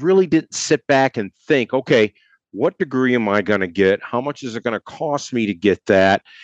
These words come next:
And where is it gonna lead me, uh, in a professional career?" And I wonder if that's, if other people have that same challenge, maybe not thinking about that enough.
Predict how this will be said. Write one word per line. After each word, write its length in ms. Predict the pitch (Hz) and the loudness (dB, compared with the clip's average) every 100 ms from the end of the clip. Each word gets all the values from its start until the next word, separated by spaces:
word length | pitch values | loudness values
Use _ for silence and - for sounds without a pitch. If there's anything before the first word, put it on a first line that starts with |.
| - - | -20 -6
And 480 | 120 120 117 113 104 | -2 0 0 -2 -4
where 280 | 113 135 | -2 0
is 140 | 147 127 | 0 -2
it 60 | |
gonna 240 | 123 127 117 | -4 -2 0
lead 440 | 107 127 143 127 | 0 2 0 -2
me, 380 | 104 104 104 110 | -4 -2 0 0
uh, 200 | 104 107 | 0 0
in 200 | - 123 | -2 -6
a 60 | 113 | -6
professional 680 | 110 101 - 143 - 113 | -8 -6 -2 -2 -2 -10
career?" 460 | 98 - 98 101 107 | -8 -4 0 0 0
And 80 | 107 | -2
I 60 | |
wonder 500 | 104 107 123 123 110 | -2 -2 0 2 2
if 160 | 104 - | 0 -2
that's, 400 | 113 110 - - _ - - - | -2 -2 -8 -18 _ -20 -20 -6
if 280 | 123 120 - | -4 0 2
other 220 | 139 143 | 4 2
people 320 | - 107 110 | 0 -4 -2
have 200 | 104 95 | 0 2
that 200 | 101 92 | 0 -2
same 260 | - 101 98 | -4 -4 -4
challenge, 480 | - 110 101 98 | -2 0 0 -4
maybe 280 | 107 104 107 | -2 0 0
not 200 | 104 98 | -2 -2
thinking 380 | - 101 - 92 | -2 -6 -4 -8
about 300 | 78 85 73 | -2 -2 -2
that 200 | - 78 | -4 -4
enough. 440 | 71 69 67 - | -6 -14 -16 -18